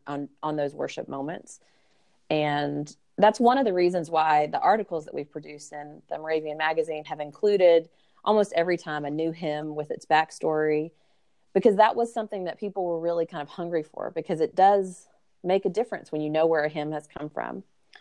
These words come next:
You know, who wrote this hymn? Why did they write it? Um, how did it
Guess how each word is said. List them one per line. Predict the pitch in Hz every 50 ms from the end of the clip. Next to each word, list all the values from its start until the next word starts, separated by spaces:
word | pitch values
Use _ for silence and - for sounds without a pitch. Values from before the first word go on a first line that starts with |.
| _ _ _ _ _ _
You | - 165
know, | 165 156
who | 156 220 202 185
wrote | 170 175 170 175 -
this | 170 170 -
hymn? | - 175 156 151 147 143 147
Why | 147 143 151 156
did | 165 160 160
they | 151 151
write | 147 147 143 147 147 147
it? | 147 147 147 - _ _ _ _ _ _ _ _ _ _ _ -
Um, | 160 151 147 - - - - - - 180 _ _ _ _ _ _ _ _ _ _ _ _ _ _ _ _ _ _ _ _ _ _ _ _ _ -
how | - 202 196 202
did | 202 185
it | 180 160 -